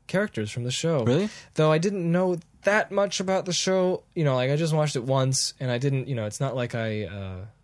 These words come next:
Speaker 1: I went to the Wikias and I was like, "Oh, I gotta know more. I got, what happened to Zuko's mom?"
Speaker 2: <laughs>
Speaker 1: Um,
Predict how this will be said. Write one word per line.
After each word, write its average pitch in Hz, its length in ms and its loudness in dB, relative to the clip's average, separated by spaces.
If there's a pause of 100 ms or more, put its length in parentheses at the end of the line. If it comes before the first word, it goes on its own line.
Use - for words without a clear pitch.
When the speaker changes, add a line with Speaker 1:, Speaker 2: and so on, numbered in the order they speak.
(140)
Speaker 1:
I 113 60 -10
went 120 240 -2
to 117 100 -2
the 107 40 -2
Wikias 107 520 -2
and 107 80 -2
I 107 60 0
was 107 100 0
like, 110 140 2
"Oh, 147 80 6
I 151 180 6
gotta 143 220 4
know 156 120 4
more. 156 320 4
I 151 120 4
got, 147 160 2 (300)
what 226 160 4
happened 233 340 4
to 233 60 4
Zuko's 240 420 4
mom?" 254 960 4
Speaker 2:
<laughs> - 520 -6
Speaker 1:
Um, 143 540 4